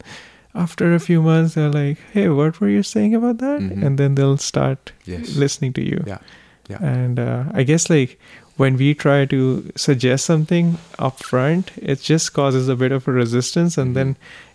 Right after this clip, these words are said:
Speaker 1: it kind of pushes them away from us for a
Speaker 2: Mm-hmm.
Speaker 1: few weeks. And, like, so we just kind of, like, made, like, we wanted to help that person, but we just made it harder for the, that person
Speaker 2: Yeah,
Speaker 1: to
Speaker 2: it
Speaker 1: reach
Speaker 2: came
Speaker 1: to
Speaker 2: from
Speaker 1: us.
Speaker 2: a good intention, of
Speaker 1: Yeah,
Speaker 2: course,
Speaker 1: yeah.
Speaker 2: right?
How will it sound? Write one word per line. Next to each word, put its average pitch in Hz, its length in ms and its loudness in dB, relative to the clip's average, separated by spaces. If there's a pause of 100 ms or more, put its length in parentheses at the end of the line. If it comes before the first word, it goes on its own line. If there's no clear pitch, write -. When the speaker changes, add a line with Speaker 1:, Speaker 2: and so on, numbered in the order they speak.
Speaker 1:
it - 220 -8
kind 135 240 0
of 139 160 2
pushes 135 340 0
them 135 320 0 (160)
away 131 400 2
from 147 300 0
us 160 200 2
for - 200 0
a 135 40 0
Speaker 2:
Mm-hmm. 185 100 -6
Speaker 1:
few 147 200 0
weeks. 147 400 0
And, 139 160 2
like, 127 320 -2 (640)
so 139 180 0
we 143 140 4
just 143 220 0
kind 139 160 2
of, 131 100 0
like, 123 220 0
made, 127 480 2 (840)
like, 127 200 -2
we 131 100 2
wanted 139 240 2
to 131 80 2
help 123 180 2
that 127 180 0
person, 127 380 -2
but 127 160 -8
we 127 80 -2
just 127 220 -6
made 123 180 -4
it 123 140 -8
harder 123 320 -2
for 123 160 -8
the, 127 200 -4
that - 240 -10
person - 260 -4
Speaker 2:
Yeah, - 80 -4
Speaker 1:
to 123 60 -2
Speaker 2:
it 120 40 -2
Speaker 1:
reach 123 120 0
Speaker 2:
came 226 160 4
Speaker 1:
to - 40 -2
Speaker 2:
from 110 160 2
Speaker 1:
us. 95 140 -2
Speaker 2:
a - 20 -10
good 104 160 0
intention, 92 800 -4
of - 60 0
Speaker 1:
Yeah, 123 180 0
Speaker 2:
course, 80 400 -4
Speaker 1:
yeah. 127 180 0
Speaker 2:
right? 95 240 -4